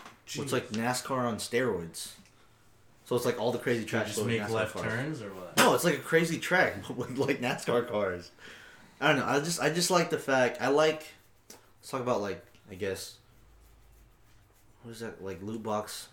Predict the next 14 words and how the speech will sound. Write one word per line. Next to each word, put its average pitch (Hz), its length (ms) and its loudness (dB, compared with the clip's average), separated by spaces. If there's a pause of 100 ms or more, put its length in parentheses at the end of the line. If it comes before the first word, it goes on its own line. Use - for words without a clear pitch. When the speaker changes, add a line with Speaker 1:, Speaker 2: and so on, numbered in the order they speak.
Speaker 1:
monetizing 101 520 -6
games 101 400 -6
and 92 120 -10
microtransactions. 104 840 -6 (240)
Speaker 3:
Yeah. 95 60 -18 (160)
Speaker 1:
G 127 140 -4
T 135 120 -2
A 123 60 4
is 107 60 -2
doing 104 200 -2
it 87 80 -8
the - 160 -20
best. - 280 -14 (480)
Speaker 2:
Yeah. 110 100 -10